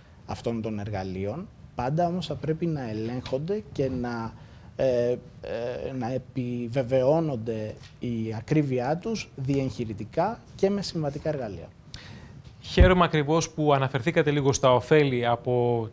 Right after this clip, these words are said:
Speaker 2: την χρήση αυτών των εξατομικευμένων εργαλείων και της μεθόδου αυτής, γιατί θα δούμε και την κάρτα μας, όπου διακρίνουμε βεβαίως και διαβάζουμε μικρότερη χειρουργική τομή,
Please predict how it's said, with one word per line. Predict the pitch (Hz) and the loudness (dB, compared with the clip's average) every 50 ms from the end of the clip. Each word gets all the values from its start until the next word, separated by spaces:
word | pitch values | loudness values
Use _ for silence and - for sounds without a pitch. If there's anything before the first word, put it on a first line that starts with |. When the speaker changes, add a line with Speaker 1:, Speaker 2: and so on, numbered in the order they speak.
| - - | -10 -6
Speaker 2:
την | - 135 120 | -6 -6 0
χρήση | - - - 165 - - 135 | 4 6 6 6 6 4 0
αυτών | 117 - 131 | 0 -2 -2
των | 123 139 135 127 - | -2 -2 -4 -2 -4
εξατομικευμένων | 147 - - - - - 135 127 - 139 131 120 139 165 160 147 131 123 | -6 -4 -4 -4 -4 -4 -6 -2 0 0 0 0 0 0 0 0 -2 -2
εργαλείων | 123 120 113 120 123 131 127 120 | -4 -2 0 0 0 0 -2 -4
και | 120 | -6
της | 117 - | -8 -8
μεθόδου | 123 117 110 120 135 123 123 | -8 -6 -2 -2 0 0 0
αυτής, | 117 98 - 151 165 - - - - - - - - | -4 -4 -4 -4 -4 -4 -6 -8 -16 -18 -18 -20 -4
γιατί | - 143 143 165 | 0 0 0 4
θα | 165 175 165 | 4 4 4
δούμε | 175 190 185 | 6 4 4
και | 165 160 | 4 4
την | 151 143 | 4 6
κάρτα | 147 165 160 - 139 | 6 4 4 4 0
μας, | 131 151 170 - - - - - - - | 0 0 -2 -2 -4 -8 -14 -18 -18 0
όπου | - 151 139 147 | 0 0 2 4
διακρίνουμε | 143 147 147 143 - 175 180 165 156 | 4 4 4 4 2 0 0 0 0
βεβαίως | 151 151 147 165 160 - | 0 2 2 0 0 0
και | 147 | 0
διαβάζουμε | 143 143 135 143 165 180 156 165 175 165 | 0 0 2 2 0 0 0 0 0 0
μικρότερη | 151 147 147 139 - 180 190 180 170 156 139 | 2 0 -2 -2 0 0 0 2 2 0 -2
χειρουργική | - - 151 135 139 135 131 156 156 | -2 -2 -2 -2 -2 -2 -4 -4 -2
τομή, | - 131 120 123 143 180 214 | -2 -2 0 0 -2 -4 -4